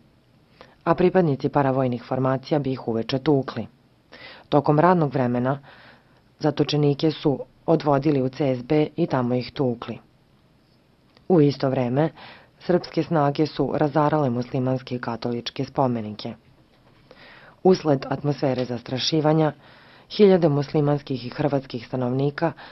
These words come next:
pobegli su iz Doboja hiljadu devetsto devedeset druge godine. Do aprila hiljadu devetsto devedeset druge godine Gacko je već bilo pod kontrolom J N A. Selo je opljačkano i spaljeno,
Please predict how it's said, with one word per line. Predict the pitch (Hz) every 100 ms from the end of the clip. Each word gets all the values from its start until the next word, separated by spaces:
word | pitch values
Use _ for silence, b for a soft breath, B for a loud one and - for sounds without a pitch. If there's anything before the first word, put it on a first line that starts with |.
| B -
pobegli | 175 170 143 123
su | -
iz | 113
Doboja | 113 123 131 135
hiljadu | 139 - 117 113
devetsto | 117 120 120 -
devedeset | 127 123 120 110 117
druge | 113 110 120
godine. | 113 110 104 110 104 - _ _ _ _ _ B B B B B
Do | 160
aprila | 170 170 208 214 147
hiljadu | 123 131 127 123
devetsto | 120 123 123 123 -
devedeset | 117 120 120 120 127
druge | - 120 117
godine | 120 143 151 156 147 B B B B B
Gacko | - 180 175 -
je | 151
već | 139 127
bilo | 127 131
pod | 135 131
kontrolom | 139 139 120 117
J | 120
N | 120
A. | 131 117 107 _ _ _ _ _ _ - -
Selo | 139 131
je | 127
opljačkano | 131 139 - - 123
i | 127
spaljeno, | - 135 143 120